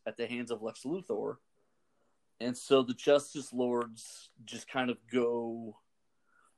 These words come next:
the Justice League is who they were.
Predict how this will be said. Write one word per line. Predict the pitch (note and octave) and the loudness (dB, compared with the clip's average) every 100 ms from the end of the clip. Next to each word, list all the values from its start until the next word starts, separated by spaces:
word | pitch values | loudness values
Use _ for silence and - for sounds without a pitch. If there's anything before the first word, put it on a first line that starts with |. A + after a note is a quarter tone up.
| _ C#3 | _ -6
the | C3 | 0
Justice | F3+ F#3 - D#3+ - | 8 8 8 -10 -8
League | D#3 F#3+ F#3 C3+ A#2+ A#2+ - C3 | -6 -4 -2 -2 -2 -6 -6 -4
is | A#2+ | 0
who | C#3 | 4
they | A#2+ | 4
were. | C3 D#3 A#2 A2 | 6 6 6 -4